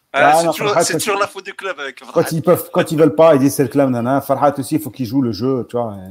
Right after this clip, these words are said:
Speaker 2: Le jeu, il y a des médias, les amis. Si on a réussi à avoir Zetchi, on a réussi à avoir Fegouli, on a réussi à avoir Bougarra, on les a quasiment tous eus. Tu peux, ah, tu peux pas.
Speaker 1: Brahimi.
Speaker 2: Faut pas se, ouais, faut pas se prendre au sérieux. Euh, les amis,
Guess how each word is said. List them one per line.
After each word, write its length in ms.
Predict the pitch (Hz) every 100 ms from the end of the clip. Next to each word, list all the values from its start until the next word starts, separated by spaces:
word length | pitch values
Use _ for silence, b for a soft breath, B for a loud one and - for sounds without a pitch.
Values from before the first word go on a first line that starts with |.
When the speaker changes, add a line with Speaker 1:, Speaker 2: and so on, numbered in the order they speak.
| 98
Speaker 2:
Le 60 |
jeu, 300 | 98 135 107 101
il 40 |
y 40 |
a 20 | 107
des 120 | 120
médias, 340 | 160 208 208
les 160 | 147 113
amis. 280 | 127 120 101 95
Si 100 | -
on 80 | 147
a 60 |
réussi 220 | 139 147 160
à 40 |
avoir 200 | 139 123
Zetchi, 440 | 117 151 - 180
on 80 | 120
a 60 | 117
réussi 220 | 123 147
à 40 |
avoir 160 | 135 131
Fegouli, 560 | 156 139 180 180 151 123
on 80 |
a 60 | 117
réussi 260 | 131 - 139
à 40 |
avoir 240 | 131 135
Bougarra, 560 | 120 147 147 151 131 - b b b _
on 60 | 135
les 180 | 135
a 80 | 147
quasiment 400 | - 156 156 165
tous 220 | 160 180 -
eus. 160 | 190 156
Tu 120 | -
peux, 400 | - 120 110 110 _ _ _ _ _
ah, 220 | - 113
tu 140 | 101 101
peux 120 | -
pas. 140 | 95 -
Speaker 1:
Brahimi. 500 | 139 143 180 160 123 _
Speaker 2:
Faut 80 | 139
pas 0 |
se, 380 | - - _ 170
ouais, 140 | 143
faut 100 | 113
pas 100 | -
se 60 | -
prendre 180 | 123 131
au 20 |
sérieux. 320 | 156 226 202 B B B B B -
Euh, 680 | 156 156 156 156 156 156 156 - _ - - _ -
les 180 | 151 175
amis, 400 | 190 175 -